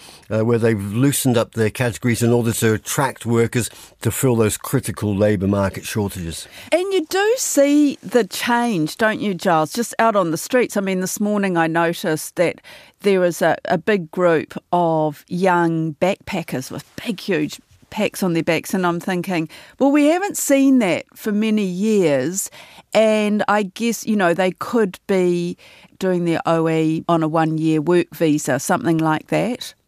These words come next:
Speaker 1: Yeah, it's most certainly. I think you look at it, I mean, you know, the first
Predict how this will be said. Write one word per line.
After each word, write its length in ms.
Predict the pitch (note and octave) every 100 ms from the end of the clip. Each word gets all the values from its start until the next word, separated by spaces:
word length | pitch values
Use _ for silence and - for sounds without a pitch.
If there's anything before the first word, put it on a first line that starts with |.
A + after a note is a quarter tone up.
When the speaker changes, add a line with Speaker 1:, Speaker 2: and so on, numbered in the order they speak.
| _ _ _ - - -
Speaker 1:
Yeah, 120 | F3
it's 220 | G3 - D#3+
most 220 | D3 C#3+
certainly. 260 | E3+ D3
I 80 | B2+
think 280 | B2 C3+ A#2+
you 160 | B2 B2
look 180 | B2
at 160 | B2 A2
it, 160 | A#2 -
I 60 | C3
mean, 340 | A#2+ A#2 A#2 - - -
you 100 | B2
know, 60 | A2+
the 100 | A2
first 440 | - C#3+ B2+ -